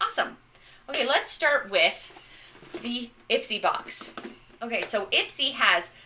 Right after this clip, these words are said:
Power Picks, and they pick two items for me, which are the Power Picks. I don't know what, Power Picks, I don't know, I just keep doing that.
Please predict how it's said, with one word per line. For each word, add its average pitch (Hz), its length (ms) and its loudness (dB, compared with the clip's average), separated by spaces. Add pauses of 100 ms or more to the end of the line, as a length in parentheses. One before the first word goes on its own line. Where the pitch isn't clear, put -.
(180)
Power 294 300 4
Picks, - 500 -4 (320)
and 202 280 8 (100)
they 226 340 4
pick - 400 -4
two 370 320 0
items 233 340 6
for 214 120 -8
me, 165 340 -8 (120)
which 185 180 -8
are 180 80 2
the 175 140 0
Power 190 340 -2
Picks. - 460 -6 (120)
I 220 60 -12
don't 277 160 -14
know 269 100 -10
what, 240 160 -4 (380)
Power 254 320 4
Picks, 190 320 -4
I 202 60 2
don't 202 80 -2
know, 165 120 -4
I 175 100 -4
just - 160 -10
keep 208 140 -10
doing 170 180 -4
that. 143 160 -8